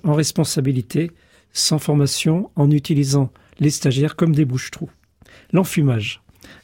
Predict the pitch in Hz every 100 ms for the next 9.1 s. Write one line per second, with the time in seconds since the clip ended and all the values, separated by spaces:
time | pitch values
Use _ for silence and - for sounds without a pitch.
0 | - 165 - 165 196 190 - - 170 170
1 | 185 170 160 170 151 160 151 - 156 151
2 | 139 143 160 175 220 - - - - -
3 | - - - 151 143 - 160 160 143 196
4 | 156 151 - 151 135 127 - _ - _
5 | _ - 349 302 143 175 - 160 147 151
6 | - 147 - 135 - 220 214 - - 226
7 | - - 139 147 - 139 131 - 113 143
8 | - 139 127 - 139 147 160 156 - 180
9 | 180